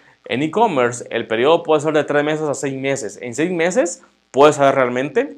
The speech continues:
si, si un producto, eh, funciona dentro de una audiencia o dentro, o dentro de un nicho específico o no, ¿ok? Y quiero empezar justo por ahí con esta palabra, nicho.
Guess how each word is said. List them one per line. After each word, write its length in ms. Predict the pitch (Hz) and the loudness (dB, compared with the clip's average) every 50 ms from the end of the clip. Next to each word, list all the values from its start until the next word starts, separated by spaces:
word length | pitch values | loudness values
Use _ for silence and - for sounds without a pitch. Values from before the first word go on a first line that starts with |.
| - _ | -20 _
si, 520 | - - - - 127 123 123 120 120 - - | -16 -12 -10 -6 -4 -2 -2 -2 -2 -4 -6
si 260 | - - - 123 123 | -10 -8 -8 -6 -4
un 200 | 135 143 147 139 | -4 -6 -6 -4
producto, 680 | 147 143 135 131 135 143 143 135 139 - 160 151 147 - - - _ _ _ | 0 2 2 4 4 4 2 0 -2 0 0 0 0 -2 -10 -20 _ _ _
eh, 260 | - - - 85 82 82 | -14 -10 -8 -8 -8 -8
funciona 920 | - - 131 131 127 120 117 - - 160 185 208 202 160 135 139 151 - | -8 -8 -6 -6 -6 -6 -6 -4 -2 0 0 0 0 0 -2 -2 -2 -6
dentro 460 | - 113 110 120 117 117 117 117 110 | -6 -2 -2 0 0 -2 -4 -4 -2
de 60 | 107 | -2
una 240 | 107 107 117 127 127 | -2 -4 -4 -4 -4
audiencia 1120 | 127 127 131 123 123 120 120 120 - - 131 120 117 117 113 107 104 101 95 92 92 92 90 | -4 -4 -4 -4 -4 -4 -6 -6 -4 -2 0 2 4 4 4 4 4 4 2 2 0 0 -2
o 140 | 92 107 110 | -2 -2 -4
dentro, 220 | 107 107 107 110 - | -4 -6 -8 -6 -6
o 160 | 110 110 107 | -4 -4 -4
dentro 220 | 104 104 104 104 | -6 -6 -8 -8
de 80 | 107 120 | -6 -6
un 140 | 120 123 127 | -6 -6 -6
nicho 220 | 131 135 131 127 | -8 -8 -10 -12
específico 540 | 123 - 104 101 110 110 - 123 120 - 139 | -18 -18 -18 -18 -18 -16 -14 -14 -10 -8 -8
o 260 | - - - - 98 | -8 -8 -10 -12 -12
no, 400 | 95 98 107 113 101 92 - - _ _ _ - | -10 -6 -4 -2 -2 -4 -6 -14 _ _ _ -20
¿ok? 140 | - - - 139 160 165 - - - _ _ - | -10 -4 0 0 0 0 -4 -12 -20 _ _ -8
Y 100 | 123 117 | -4 2
quiero 160 | - 175 185 | 4 4 6
empezar 260 | 190 170 170 156 165 | 6 6 6 6 6
justo 400 | 170 - 190 196 185 196 208 180 | 4 4 4 2 4 4 2 4
por 140 | 165 160 156 | 6 6 6
ahí 100 | 156 156 | 6 6
con 120 | 156 156 | 4 0
esta 120 | 151 151 143 | -2 0 2
palabra, 400 | - 147 139 131 120 110 98 85 | 4 6 8 8 6 4 2 0
nicho. 540 | 107 127 147 170 175 - - - 107 - | -2 -2 -2 -2 -2 -4 -6 -12 -12 -12